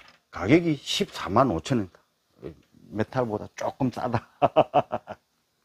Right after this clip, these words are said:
텐빈 전용대 같은 경우에는 이 가격 십사만 오천 원짜리 이대는 진짜 가성비는 짱이다. 역시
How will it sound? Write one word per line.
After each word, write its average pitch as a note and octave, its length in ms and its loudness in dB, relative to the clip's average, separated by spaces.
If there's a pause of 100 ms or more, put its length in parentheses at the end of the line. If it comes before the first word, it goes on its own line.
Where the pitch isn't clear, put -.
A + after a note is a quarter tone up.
(120)
텐빈 B3+ 440 8
전용대 G3+ 480 2
같은 G#2 320 -2
경우에는 F2 420 -8
이 D2+ 300 -12
가격 A#2 400 -2
십사만 B2 680 2
오천 G#2+ 360 -4
원짜리 C#3 420 -2
이대는 E2+ 680 -4 (1080)
진짜 E3 540 -8
가성비는 C#3 600 -6
짱이다. - 460 -8 (1200)
역시 D#3 640 6